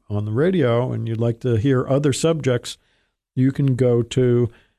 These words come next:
w w w dot news talk nine four one dot com. And at the top of that page is a tab that says podcasts, and you go there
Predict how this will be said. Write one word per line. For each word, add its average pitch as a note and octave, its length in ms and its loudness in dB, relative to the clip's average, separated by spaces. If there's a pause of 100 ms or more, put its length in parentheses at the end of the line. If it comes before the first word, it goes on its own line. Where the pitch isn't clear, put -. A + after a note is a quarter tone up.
(420)
w D3 340 2
w B2 380 2
w C3+ 380 2
dot A#2+ 420 -2
news E3 720 2
talk C3+ 520 0 (180)
nine B2+ 420 0
four B2+ 440 2
one A#2+ 560 -2
dot A2+ 320 -4
com. G2+ 340 -2 (760)
And A2 160 2
at G#2+ 100 0
the A2+ 80 -6
top B2 300 -2
of A#2+ 60 -2
that A#2+ 200 0
page C3+ 320 0
is G#2+ 140 -2
a G#2+ 60 -2
tab A#2+ 420 -2
that G#2 160 -4
says A2 180 -2
podcasts, F3 760 -4
and G#2 180 -6
you G#2 80 -6
go G#2 240 -2
there D3+ 380 0